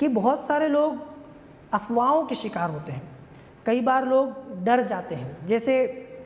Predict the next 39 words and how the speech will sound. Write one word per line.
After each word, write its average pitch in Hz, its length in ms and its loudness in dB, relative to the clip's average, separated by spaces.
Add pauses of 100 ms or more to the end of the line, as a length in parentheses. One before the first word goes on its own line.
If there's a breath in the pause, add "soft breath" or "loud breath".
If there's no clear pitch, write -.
(220)
कहा 220 220 4
जाता 247 280 -2
है 262 140 2
कि 277 180 0
लोग 254 360 4
भूकंप 302 420 2
से 302 180 -2
नहीं 285 240 2
मरते, 240 340 2 (560 loud breath)
भूकंप 247 540 2
की 294 100 0
दहशत 220 580 0
से 233 60 -4
मर 180 120 -4
जाते 143 160 -8 (120)
हैं। - 80 -18 (760 loud breath)
भूकंप 254 640 2
शब्द 262 360 0
सुनते 269 400 0
ही 294 220 4
लोगों 262 540 2
के 285 200 -2
रोंगटे 254 400 0
खड़े 175 200 -4
हो 147 80 -4
जाते 135 180 -10
हैं, - 160 -18 (520 loud breath)
सिरसिरी 285 480 0
छूट 214 200 -4
जाती 170 300 -4
है, - 80 -14 (520 loud breath)
एकदम 269 360 2
से 277 180 2
मन 254 280 0
जो 254 160 2
है 254 80 6
डरने 233 360 2
लगता 190 300 -4
है। 127 160 -8